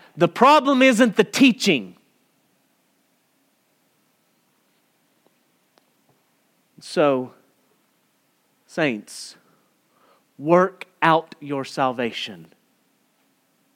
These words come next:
Get to know your salvation and work it out.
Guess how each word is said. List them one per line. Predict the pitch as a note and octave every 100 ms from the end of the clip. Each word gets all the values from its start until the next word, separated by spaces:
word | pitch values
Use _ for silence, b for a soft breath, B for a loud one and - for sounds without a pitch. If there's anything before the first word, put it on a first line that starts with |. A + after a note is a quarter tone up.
| _ b b b b b
Get | D#3 A3+ A#3
to | F#3+
know | E3 E3 G3 C4
your | D4+ C#4
salvation | B3 D4 C#4 C#4+ D4 - D#4 C#4 B B
and | - C#3 D3
work | D4 C#4+
it | C#4+
out. | C4 D4 G#3+ - -